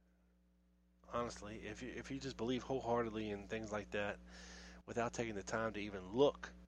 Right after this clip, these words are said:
or Google something, then you're, you're a lazy researcher. That's not even being a researcher. That's just being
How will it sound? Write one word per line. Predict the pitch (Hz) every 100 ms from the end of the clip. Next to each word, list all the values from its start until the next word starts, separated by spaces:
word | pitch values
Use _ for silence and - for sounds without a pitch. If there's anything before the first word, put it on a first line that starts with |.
| _ _ _ -
or | 110 95
Google | 151 156 135
something, | 104 - 90 - - - - _ - - _ _ _ -
then | 113
you're, | 117 123 - -
you're | 127 123
a |
lazy | 117 147 143 143
researcher. | 131 156 147 101 92 - - - - -
That's | 127 -
not | 147
even | 151 147 123
being | 160 147
a |
researcher. | 101 95 95 87 90 90
That's | 117 120
just | 135 -
being | 120 117 117